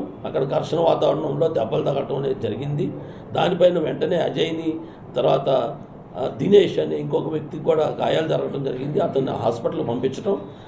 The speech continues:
అక్కడ అదే టయానికి పోలీసు వారు ఉండి ఇరు వర్గాలను చెదరగొట్టడం, దానగూడెం నుంచి కొంతమంది వాళ్ళు కూడా పథకం ప్రకారం వచ్చి వీళ్ళపైన రాళ్ళు దాడులు చేయటం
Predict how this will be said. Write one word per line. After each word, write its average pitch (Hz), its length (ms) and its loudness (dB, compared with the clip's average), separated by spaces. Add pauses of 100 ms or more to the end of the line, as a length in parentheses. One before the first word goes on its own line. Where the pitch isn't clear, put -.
(100)
అక్కడ 175 180 4
అదే 185 220 6
టయానికి 170 460 2
పోలీసు 147 440 2
వారు 156 160 6
ఉండి 151 320 0 (280)
ఇరు 165 140 2
వర్గాలను 180 380 6
చెదరగొట్టడం, 151 580 0 (400)
దానగూడెం 180 600 6
నుంచి 185 240 -4
కొంతమంది 151 580 0 (460)
వాళ్ళు 131 320 6
కూడా 185 180 8
పథకం 156 340 -2
ప్రకారం 151 420 0
వచ్చి 139 280 -4
వీళ్ళపైన 147 440 2
రాళ్ళు 135 280 2
దాడులు 139 500 0
చేయటం 170 240 -2